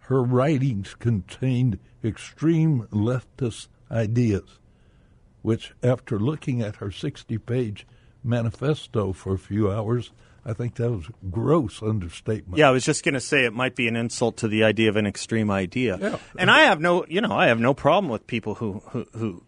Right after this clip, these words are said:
Speaker 2: fled communism, left communism. I, I, we welcome them. Gosh knows we do. Whitaker Chambers on forward, uh, even further back than that.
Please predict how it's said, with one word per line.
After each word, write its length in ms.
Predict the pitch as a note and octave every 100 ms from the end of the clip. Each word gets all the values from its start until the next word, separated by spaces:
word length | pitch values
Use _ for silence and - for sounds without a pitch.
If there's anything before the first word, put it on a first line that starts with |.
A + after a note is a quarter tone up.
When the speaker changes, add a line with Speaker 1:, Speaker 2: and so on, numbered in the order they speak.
| _
Speaker 2:
fled 320 | - - A2 -
communism, 580 | C3 B2+ B2+ B2+ B2+
left 220 | G2+ B2 -
communism. 640 | C3+ B2+ B2 C3 - C3+
I, 400 | B2 C#3+ C3+ C#3
I, 40 |
we 220 | C3+ C3 B2
welcome 460 | A#2+ G3 - D3+
them. 200 | A#2+ A2+
Gosh 360 | A2+ C3 C#3+ -
knows 320 | C#3+ D#3+ -
we 100 | D3
do. 220 | C3+ E3+
Whitaker 320 | A2 B2+ -
Chambers 460 | B2+ - C3+ C#3 B2
on 180 | C3 B2+
forward, 540 | - F3+ F3+ A2 D#2+
uh, 220 | E2+ A#2
even 340 | A2+ C3 C3+ C3
further 300 | - C#3 C3
back 260 | C3 C3+
than 180 | - B2
that. 220 | D#3 D3